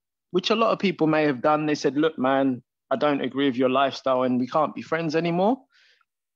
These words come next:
Or you take Jesus's approach. The woman that was caught in adultery, Jesus, what did Jesus say to her? He says, "Is there,"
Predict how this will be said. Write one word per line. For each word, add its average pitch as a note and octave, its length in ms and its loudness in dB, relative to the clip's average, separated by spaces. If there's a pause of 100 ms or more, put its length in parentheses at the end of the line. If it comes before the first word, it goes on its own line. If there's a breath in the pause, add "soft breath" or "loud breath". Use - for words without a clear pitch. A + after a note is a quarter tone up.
Or G#3 500 2
you F3 120 -8
take E3 320 -2
Jesus's D3 560 -2
approach. C#3 580 -2
The D3 80 -4
woman A3 360 2
that G#3 140 0
was F3+ 140 -2
caught F#3+ 280 0
in E3+ 100 -4
adultery, D3 720 -2 (800)
Jesus, D#3+ 540 -2
what E3 180 0
did A3+ 160 -2
Jesus D#3 400 -2
say D3+ 240 0
to C3+ 160 -2
her? A2 280 0 (560)
He F3+ 200 0
says, E3 300 0
"Is D3+ 180 -4
there," D#3+ 220 2